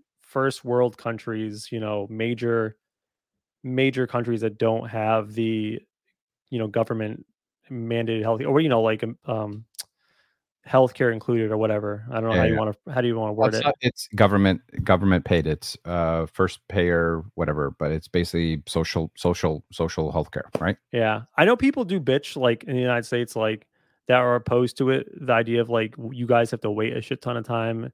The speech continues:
Speaker 1: to see
Speaker 2: That's not
Speaker 1: somebody.
Speaker 2: true, though. But that's not true. It's
Speaker 1: I, I don't
Speaker 2: completely
Speaker 1: know. I've
Speaker 2: untrue.
Speaker 1: never been there, so I don't know what it's
Speaker 2: You'll
Speaker 1: like.
Speaker 2: have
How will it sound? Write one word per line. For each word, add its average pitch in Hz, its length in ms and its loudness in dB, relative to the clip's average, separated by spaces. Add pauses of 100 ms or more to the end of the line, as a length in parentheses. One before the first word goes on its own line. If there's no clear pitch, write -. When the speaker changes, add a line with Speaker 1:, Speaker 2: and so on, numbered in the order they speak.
Speaker 1:
to 123 140 -4 (100)
see - 240 -6
Speaker 2:
That's 120 120 -4
not 269 60 4
Speaker 1:
somebody. 139 360 4
Speaker 2:
true, 359 160 6
though. - 220 0 (220)
But 147 80 -2
that's 170 200 0
not 185 160 2
true. 131 360 0 (160)
It's 120 320 0
Speaker 1:
I, 135 260 6
I 165 60 8
don't 151 80 4
Speaker 2:
completely 127 60 0
Speaker 1:
know. 120 80 6
I've 117 100 4
Speaker 2:
untrue. 147 80 0
Speaker 1:
never 131 80 4
been 113 240 -4
there, 107 160 -4
so 117 120 2
I 110 60 2
don't 107 140 0
know 104 240 -6
what 120 100 -4
it's 110 60 -4
Speaker 2:
You'll 147 100 6
Speaker 1:
like. 143 100 4
Speaker 2:
have 180 220 2